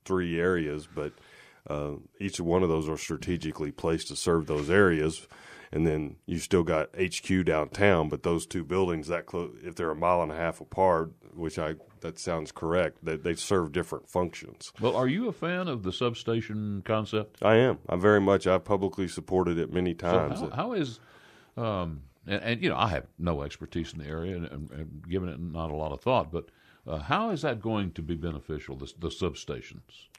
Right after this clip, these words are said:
Speaker 1: Well, it, it keeps the police in your, in, in the area that they serve, and they'll s-, they'll, they'll start and stop from there ever, on every shift. And if you have an issue, and, you know, if you live in South Lubbock,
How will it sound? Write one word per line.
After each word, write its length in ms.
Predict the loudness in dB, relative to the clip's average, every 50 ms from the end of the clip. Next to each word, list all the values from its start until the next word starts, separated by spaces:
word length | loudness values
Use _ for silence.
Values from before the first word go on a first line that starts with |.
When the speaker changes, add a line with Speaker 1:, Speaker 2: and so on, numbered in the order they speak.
| _ -6 0
Speaker 1:
Well, 340 | 4 6 8 8 8 8 8
it, 420 | 6 4 2 -4 -4 -4 -6 -10 -10
it 220 | -8 -8 -8 -4
keeps 240 | 0 0 0 0 0
the 80 | -4 -4
police 400 | -2 2 4 4 4 4 4 2
in 140 | 2 4 4
your, 100 | 4 2
in, 340 | 2 2 4 4 4 4 2 -6 -20 _ _ -8
in 260 | -2 0 2 2 2
the 160 | 2 2 4 4
area 320 | 6 6 6 4 2 0
that 200 | -2 -4 -4 -2
they 120 | -4 -4
serve, 640 | -4 -2 -2 -2 -2 -2 -2 -4 -4 -6 -8 -10 -12 -8
and 300 | -4 -2 -2 -2 0 2
they'll 140 | 4 6 6
s-, 280 | 4 4 0 -6 -6 -2
they'll, 300 | 0 4 4 4 4 2 -2 -18 -20 -10 -2
they'll 120 | 0 0 2
start 420 | 2 0 2 6 8 8 8 6
and 100 | 4 0
stop 360 | -2 0 0 0 0 -2 -10
from 220 | -8 -6 -2 -2 0
there 220 | 0 0 0 2
ever, 380 | 2 2 4 4 2 2 2 -2 -10 -20 _ -10 -4
on 200 | -2 0 2 2
every 200 | 2 2 0 -2
shift. 520 | 0 -2 -2 -2 -4 -8 -12 -18 -20 -20 _ _ -20 -20 -20 -10 -2
And 180 | 0 2 2 2
if 140 | 0 0 0
you 240 | 4 6 6 8
have 180 | 8 8 8 8
an 80 | 6 4
issue, 480 | 4 2 2 2 2 4 4 6 6 6
and, 160 | 4 2 0 -4 -12 -20 -20 -20 -20 -20 -18 -8 -2
you 100 | 0 2
know, 240 | 4 4 6 6 4
if 160 | 4 2 2
you 160 | 0 2 4
live 220 | 6 8 8 8 8
in 120 | 4 4
South 300 | 4 4 4 4 6 4
Lubbock, 340 | 6 6 6 6 4 0